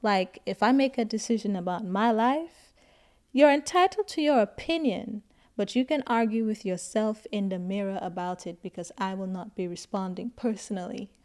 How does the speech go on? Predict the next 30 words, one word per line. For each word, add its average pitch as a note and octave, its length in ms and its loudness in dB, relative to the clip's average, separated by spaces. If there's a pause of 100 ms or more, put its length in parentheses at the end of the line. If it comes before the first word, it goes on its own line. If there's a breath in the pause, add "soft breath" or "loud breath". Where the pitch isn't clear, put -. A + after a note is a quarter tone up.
(120)
okay? B3 320 -2 (540 soft breath)
Because G3 320 -4
understand B3+ 880 2 (300 soft breath)
that G3 140 0
I G#3 140 2
prayed B3 500 2
to G#3 120 -8
God B3+ 600 0
and F#3 280 -4
we A#3 180 4
decided A3+ 760 2 (240 soft breath)
that F#3 180 -4
this A3 200 0
is A3 180 -6
what G3+ 200 -4
should F#3 200 -6
be F#3+ 140 -4
done, B3+ 420 2 (300 soft breath)
and A3 180 2
I G#3 120 0
did C4 260 0
that. - 500 -4 (1160)
D-, - 80 -16 (100)
uh, - 80 -6 (260)
you, A3 400 2
your A#3 260 2
opinion, D4 720 0 (880 soft breath)
it's, - 280 -4
it's B3 240 0
not B3+ 600 4